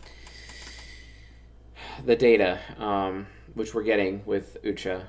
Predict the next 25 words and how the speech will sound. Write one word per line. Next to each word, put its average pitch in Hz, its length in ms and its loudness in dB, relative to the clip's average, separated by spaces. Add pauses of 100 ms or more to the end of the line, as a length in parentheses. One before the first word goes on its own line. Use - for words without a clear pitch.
We're 104 140 -10
collecting 101 400 -4
a - 20 -2
lot 92 160 -4
of 90 120 -4
data, 90 260 2
and 87 260 -6
we're 95 80 -10
gonna 92 140 -6
be 87 120 -6
producing, 87 640 -6
uh, 82 380 -4
some 82 340 -8
dashboards, 85 580 0
some - 140 -10
public 80 300 -8
dashboards - 500 -6
for - 100 -14
people, - 340 -14
which - 140 -14
is - 40 -18
gonna - 120 -14
be - 40 -10
pretty - 300 -14
cool. - 240 -14